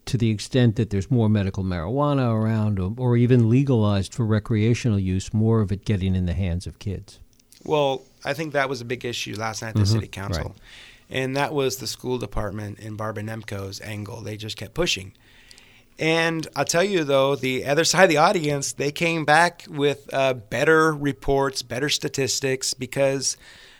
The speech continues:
Speaker 2: medical marijuana dispensary operators are licensed and regulated. And they follow the rules 'cause they don't wanna lose their license.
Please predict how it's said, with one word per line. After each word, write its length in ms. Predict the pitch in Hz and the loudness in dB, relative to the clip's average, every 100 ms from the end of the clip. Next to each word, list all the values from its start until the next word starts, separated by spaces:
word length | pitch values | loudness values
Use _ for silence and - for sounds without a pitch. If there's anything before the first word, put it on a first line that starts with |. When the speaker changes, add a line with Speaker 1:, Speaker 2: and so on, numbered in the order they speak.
| _ | _
Speaker 2:
medical 420 | - 170 240 240 | 2 4 4 2
marijuana 760 | 226 185 180 160 156 156 156 160 - _ | 2 2 2 2 2 0 -2 -6 -12 _
dispensary 520 | - 117 143 143 143 123 | -10 -4 -2 -2 0 0
operators 840 | 117 117 113 110 110 113 110 - - | -2 -2 -6 -6 -6 -8 -8 -10 -8
are 140 | 113 | -8
licensed 500 | 104 110 139 151 147 | -6 -4 -4 -4 -4
and 120 | 139 123 | -4 -4
regulated. 600 | 110 107 101 98 92 - _ _ _ _ _ _ _ _ _ | -6 -8 -10 -12 -14 -20 _ _ _ _ _ _ _ _ _
And 440 | - 135 139 139 131 | -4 -2 0 -2 -6
they 260 | 127 170 | -2 0
follow 340 | 226 180 185 214 | 2 2 4 4
the 120 | 214 | 4
rules 340 | 202 254 220 | 0 -2 -4
'cause 160 | - 143 | -6 0
they 100 | 147 | 2
don't 180 | 175 175 | 2 2
wanna 180 | 175 175 | 0 2
lose 220 | 156 160 | 2 2
their 140 | 190 202 | 2 4
license. 600 | 139 123 101 120 - | 4 2 -4 -6 -8